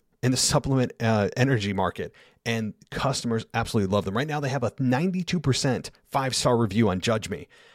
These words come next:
It's a third-party review platform that only accepts reviews from verified purchases, so you know they're not just creating these manufactured,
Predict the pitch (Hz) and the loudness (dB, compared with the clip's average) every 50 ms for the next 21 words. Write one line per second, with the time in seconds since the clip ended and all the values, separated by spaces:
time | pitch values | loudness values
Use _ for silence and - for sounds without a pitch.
0 | _ _ - - - - 113 - - - 139 135 147 139 - - 147 139 139 123 | _ _ -8 -6 -4 -4 -6 -6 -2 0 2 2 2 0 0 0 2 2 4 2
1 | 113 107 92 95 117 131 - 147 143 143 - - 127 120 110 104 - _ _ _ | 2 0 0 0 -2 0 0 0 -2 -2 -2 -2 -2 -2 -2 -4 -6 _ _ _
2 | - 139 147 151 147 151 143 139 131 - - 139 120 - - 123 98 104 113 110 | 2 6 6 8 8 8 6 6 4 4 2 2 0 2 2 0 2 4 2 2
3 | 107 98 - - 117 104 85 85 101 117 117 120 110 - 110 110 - 120 113 98 | 2 2 0 -2 -2 -4 -4 0 2 2 2 4 2 2 0 2 4 4 2 2
4 | 98 92 101 107 101 - - 113 110 113 113 113 117 117 131 135 120 123 117 113 | 0 -2 -2 -2 0 0 0 0 0 0 0 2 2 2 0 2 2 2 2 2
5 | 113 113 117 113 113 110 - - - - - - - - - - 120 110 113 120 | 0 -2 -4 -4 -4 -6 -6 -10 -16 -20 -20 -20 -12 -6 0 2 2 4 4 4
6 | 117 120 117 113 110 98 92 90 90 90 95 98 101 110 110 101 104 - - - | 4 4 2 2 2 0 -2 -4 -4 -2 0 0 0 0 0 -2 -4 -6 -2 -2
7 | 110 104 113 - - - 117 110 107 98 | -2 -2 -2 -4 -2 -2 0 0 -2 -4